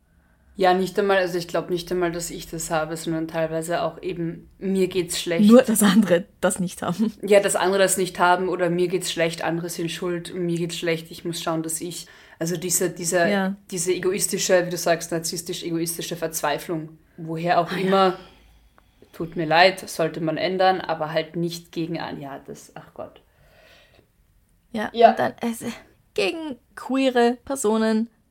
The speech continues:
Speaker 2: gegen Juden, es, es ist so,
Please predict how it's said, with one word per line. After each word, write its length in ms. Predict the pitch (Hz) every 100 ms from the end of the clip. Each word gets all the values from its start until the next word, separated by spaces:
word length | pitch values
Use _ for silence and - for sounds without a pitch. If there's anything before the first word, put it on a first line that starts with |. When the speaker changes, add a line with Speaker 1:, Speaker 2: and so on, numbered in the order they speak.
| _
Speaker 2:
gegen 380 | - 247 254 233 -
Juden, 540 | 226 202 214 226 220 -
es, 300 | 208 208 - - 220 - _ _ _ _ _ _ _ _ _ _ 220 - - -
es 160 | 302
ist 360 | - 370 339 -
so, 320 | 339 339 330